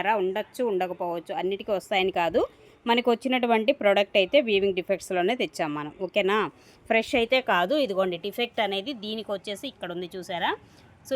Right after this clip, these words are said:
ఇలాంటిదన్నమాట ఏదైనా వీవింగ్ డిఫెక్ట్ అనేది. So, అలాంటివి అన్నిటికీ ఉంటాయని కాదు, ఉన్న వాటికైతే చూపించాను క్లియర్ కట్‌గా. So, ఓకే అనుకున్న వాళ్ళు తీసుకోండి. దీనికి కూడా బ్లౌజ్ అయితే ఇలానే వస్తుంది,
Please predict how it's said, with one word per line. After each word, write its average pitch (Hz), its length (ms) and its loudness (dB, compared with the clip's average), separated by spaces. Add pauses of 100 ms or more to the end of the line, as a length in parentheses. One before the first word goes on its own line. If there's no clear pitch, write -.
(100)
ఇలాంటిదన్నమాట 202 680 4 (100)
ఏదైనా 208 360 -2
వీవింగ్ 202 360 -4
డిఫెక్ట్ 196 340 -8
అనేది. 190 280 -2 (140)
So, - 80 -6 (140)
అలాంటివి 202 460 0 (120)
అన్నిటికీ 254 380 -4
ఉంటాయని 214 400 0
కాదు, 190 220 0 (160)
ఉన్న 196 180 0
వాటికైతే 190 500 -4
చూపించాను 185 600 -4
క్లియర్ 175 320 -2
కట్‌గా. 170 320 0 (440)
So, 214 60 -4 (160)
ఓకే 208 240 0
అనుకున్న 208 380 0
వాళ్ళు 196 300 2
తీసుకోండి. 160 520 -4
దీనికి 233 260 -2
కూడా 254 200 2
బ్లౌజ్ 208 320 2
అయితే 226 260 2
ఇలానే 185 380 2
వస్తుంది, 202 280 -6